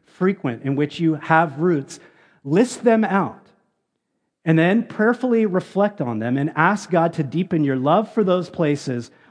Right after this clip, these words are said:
ultimately for the people who reside in those places. All right, let's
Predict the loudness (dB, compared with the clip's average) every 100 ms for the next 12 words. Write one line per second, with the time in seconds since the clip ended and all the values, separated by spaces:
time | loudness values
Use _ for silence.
0 | 0 0 2 2 2 2 -2 0 -2 -2
1 | 0 2 2 -2 -2 0 0 0 -2 -2
2 | 0 -2 0 -2 -6 -20 _ _ -2 0
3 | -2 -6 _ _ _ -14 -14 -14 -12 -12
4 | -12 -20 _ _ _ _ _ _ _ _
5 | _ _ _ _ _ _ _ _ _ _
6 | _ _ _ _ _ -2 0 2 0 -2
7 | -12